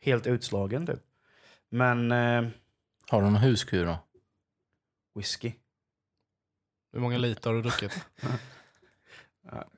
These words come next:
Speaker 1: nej.
Speaker 2: Det där är ju tyvärr.
Speaker 1: Det, det,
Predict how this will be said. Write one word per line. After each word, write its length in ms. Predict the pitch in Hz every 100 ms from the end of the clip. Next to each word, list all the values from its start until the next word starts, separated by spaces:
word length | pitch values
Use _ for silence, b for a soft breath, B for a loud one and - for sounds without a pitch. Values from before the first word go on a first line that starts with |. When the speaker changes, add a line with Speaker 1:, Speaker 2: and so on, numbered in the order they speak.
| _
Speaker 1:
nej. 320 | - - - _ _ - -
Speaker 2:
Det 120 | 117
där 220 | 107 110 131
är 40 |
ju 220 | 107 98 -
tyvärr. 400 | 117 104 95 123
Speaker 1:
Det, 240 | 107 107 -
det, 280 | 104 104